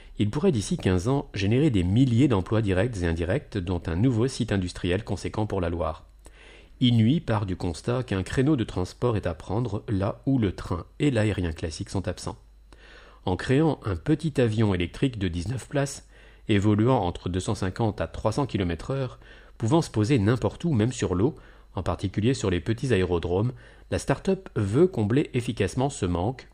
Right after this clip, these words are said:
pour le prix d'un billet T G V via une technologie propre, peu consommatrice et permettant des arrêts entre départ et terminus. Les vols d'essai d'une réplique au un septième de l'engin commencent ce printemps, premier prototype exact en deux mille vingt-six, puis commercialisation visée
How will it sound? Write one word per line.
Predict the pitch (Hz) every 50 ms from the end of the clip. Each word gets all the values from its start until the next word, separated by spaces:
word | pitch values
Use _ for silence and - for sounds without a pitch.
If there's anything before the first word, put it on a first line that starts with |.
| -
pour | - 107 104 98
le | 95
prix | - - - 156 123
d'un | 101 90
billet | 82 87 101 117
T | - - 107
G | 85 95 87
V | 80 95 117 - - - - - - - - -
via | 101 101 107
une | 98 95 92
technologie | - 131 131 - 127 113 110 107 101 92
propre, | - - - 98 92 - - - - - - - -
peu | - 151
consommatrice | - 143 131 - 131 113 104 - - 117 120 - - -
et | 101
permettant | - - 92 90 92 90 - 95
des | 85 87 87 82 -
arrêts | 95 95 95 95 - - -
entre | - 117 123 117 - -
départ | 92 85 98 107 113 117 110 101
et | 95
terminus. | - 92 87 90 92 92 87 85 - - - - - - - - - - - - - - -
Les | 95 90
vols | 92 92 90 90
d'essai | 95 92 - - 147 143
d'une | 117 101 95 95
réplique | 92 90 - 135 143 156 - - - -
au | 110 95 - - -
un | - 117
septième | 113 - 110 - - 127 143 151 120
de | 104
l'engin | 95 92 90 85 82 92 120 151
commencent | - - 110 95 92 87 82 - - 85
ce | 80 - - 123
printemps, | 123 - - 92 82 - 92 113 - - - - - - - - - -
premier | - - 139 127 127 123
prototype | - - 120 110 - 113 101 - 117 95
exact | 104 101 92 92 98 95 - - -
en | 82
deux | 82 90
mille | 87 90 85 85
vingt-six, | 92 90 87 - - 151 160 - -
puis | - - 113 -
commercialisation | - - 139 127 131 - - - 123 110 107 101 98 95 90 - - - 87 85
visée | 80 92 113 113 101 110 113 -